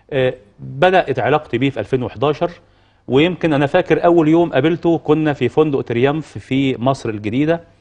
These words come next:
وكنا في لقاء، آه، يعني جمع أربعة من ال-، من رموز الثورة، وتلاتة من رموز الثورة، وتلاتة من رموز العسكرية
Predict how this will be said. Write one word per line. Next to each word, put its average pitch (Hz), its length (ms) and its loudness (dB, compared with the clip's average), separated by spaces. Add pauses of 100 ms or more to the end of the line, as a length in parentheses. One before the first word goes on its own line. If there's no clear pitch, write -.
(400)
وكنا 139 460 0
في 123 160 -4
لقاء، 120 520 0 (100)
آه، 101 460 -6
يعني 101 400 -6
جمع 120 360 0
أربعة 110 460 2
من 107 220 -8
ال-، 98 600 -8 (420)
من 113 120 -4
رموز 123 300 0
الثورة، 160 640 2
وتلاتة 123 1400 0
من 123 100 -4
رموز 135 260 0
الثورة، 160 440 0
وتلاتة 147 540 2
من 143 200 0
رموز 135 360 0
العسكرية 127 640 0